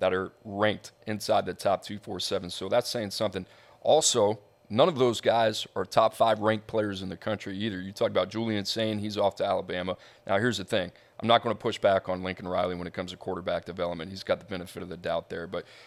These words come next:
Brandon Baker, you brought up, he's going to Texas. Another guy, Aiden Breland, his teammate, he's going to Oregon, right? Dakota Fields, another guy, Jay Serra,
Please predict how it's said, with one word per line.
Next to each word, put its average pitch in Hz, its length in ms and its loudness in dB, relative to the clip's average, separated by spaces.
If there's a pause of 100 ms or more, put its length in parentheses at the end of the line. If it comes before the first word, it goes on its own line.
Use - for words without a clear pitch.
(200)
Brandon 110 280 4
Baker, 113 340 4
you 107 140 0
brought 104 280 6
up, 104 200 4
he's 110 240 -6
going 107 160 -2
to 101 60 -4
Texas. - 500 0
Another 95 260 0
guy, 101 300 4
Aiden 104 280 -4
Breland, 98 440 -2
his 104 240 -2
teammate, 104 460 -2 (280)
he's 120 300 -2
going 113 220 2
to 95 60 2
Oregon, 92 460 -2
right? 92 260 2
Dakota 101 360 -2
Fields, 101 440 -4
another 95 240 -4
guy, 92 200 0
Jay 98 200 -2
Serra, 98 420 0